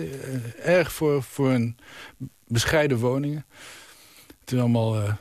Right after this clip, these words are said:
k-, liever buitenshuis ontmoeten dan binnen. Maar als je dan uiteindelijk op bezoek bent, dan kan het zich ook ontwikkelen tot een vriendschap. Terwijl dat heel dramatisch is, vind ik zelf, in mijn jongste boek, eh,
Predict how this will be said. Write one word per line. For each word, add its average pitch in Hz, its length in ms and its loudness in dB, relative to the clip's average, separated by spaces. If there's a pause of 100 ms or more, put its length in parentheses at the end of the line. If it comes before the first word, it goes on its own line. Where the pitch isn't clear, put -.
(160)
k-, - 120 -10
liever 139 380 4
buitenshuis 131 720 2
ontmoeten 123 400 -2
dan 110 180 0
binnen. 143 240 0
Maar 120 260 -2
als 120 140 0
je 131 60 -2
dan 120 140 0
uiteindelijk 110 580 -4 (360)
op 110 120 2
bezoek 127 260 4
bent, 143 200 0
dan 131 260 0
kan 147 320 2
het 127 180 2
zich 135 160 2
ook 131 160 2
ontwikkelen 127 380 2
tot 127 120 2
een 123 80 2
vriendschap. 131 340 2
Terwijl 123 220 4
dat 113 120 2
heel 120 180 4
dramatisch 117 560 4
is, 107 120 2
vind 110 160 0
ik 101 80 -2
zelf, 104 280 0 (600)
in 113 220 4
mijn 98 320 2
jongste 123 340 2
boek, 92 280 -2
eh, 98 360 -2